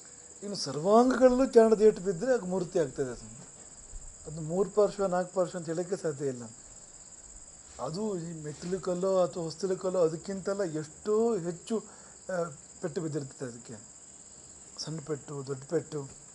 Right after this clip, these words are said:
ಎಲ್ಲ ಬಿದ್ದಿರ್ತದೆ. ಅದೆಲ್ಲ ಬಿದ್ದಾಗ ಅದು ಮೂರ್ತಿಯಾಗಿ ಪರಿಣಮಿಸ್ತದೆ. ಹಾಗಾಗಿ ಆಮೇಲೆ ಎಷ್ಟು ಹೂ ಬೀಳ್ತದೋ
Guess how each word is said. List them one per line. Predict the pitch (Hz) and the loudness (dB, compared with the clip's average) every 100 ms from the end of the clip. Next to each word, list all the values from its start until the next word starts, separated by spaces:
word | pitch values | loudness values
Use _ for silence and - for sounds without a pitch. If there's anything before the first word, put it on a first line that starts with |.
| - - - - - - - - - | -20 -20 -20 -20 -20 -20 -20 -20 -16
ಎಲ್ಲ | 139 160 | -8 -4
ಬಿದ್ದಿರ್ತದೆ. | 202 160 143 113 131 120 - - - - - | -4 -4 -8 -10 -14 -16 -20 -20 -20 -20 -8
ಅದೆಲ್ಲ | 196 208 226 269 | -2 0 0 0
ಬಿದ್ದಾಗ | 269 208 151 185 220 160 151 - - - - | 0 -2 0 0 0 -6 -8 -16 -20 -18 -12
ಅದು | 175 | -8
ಮೂರ್ತಿಯಾಗಿ | 165 208 170 151 151 | -6 -6 -4 -6 -6
ಪರಿಣಮಿಸ್ತದೆ. | 147 143 143 135 - 117 117 113 - | -8 -6 -6 -10 -12 -12 -12 -14 -16
ಹಾಗಾಗಿ | 143 151 165 160 151 - - - - - 123 | -14 -8 -6 -4 -8 -14 -20 -20 -20 -14 -8
ಆಮೇಲೆ | 147 175 202 190 | -4 -2 -2 -4
ಎಷ್ಟು | - - 180 | -6 -8 -6
ಹೂ | 185 | -4
ಬೀಳ್ತದೋ | 196 185 175 170 127 131 220 | -2 -2 -2 -4 -6 -8 -12